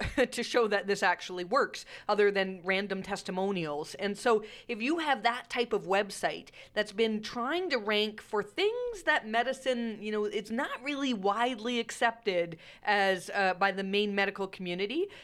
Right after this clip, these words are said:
then you may have seen drops, further drops with this December core update.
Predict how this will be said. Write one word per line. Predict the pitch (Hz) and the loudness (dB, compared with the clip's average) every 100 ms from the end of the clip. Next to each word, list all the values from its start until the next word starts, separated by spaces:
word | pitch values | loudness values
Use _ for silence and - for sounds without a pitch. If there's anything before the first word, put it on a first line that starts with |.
| - | -10
then | 208 247 226 | 0 2 2
you | 240 | 2
may | 240 | 4
have | 233 - | 2 0
seen | 233 208 | -2 -2
drops, | 175 175 143 - - _ - | 2 2 0 -8 -18 _ -4
further | - 294 233 | 2 4 4
drops | 202 175 156 156 - | 2 2 2 0 -4
with | 190 185 | -8 -4
this | 185 | -6
December | 175 175 - 170 165 | -6 -10 -8 -8 -8
core | 165 170 156 | -8 -6 -6
update. | 147 - 156 | -8 -10 -12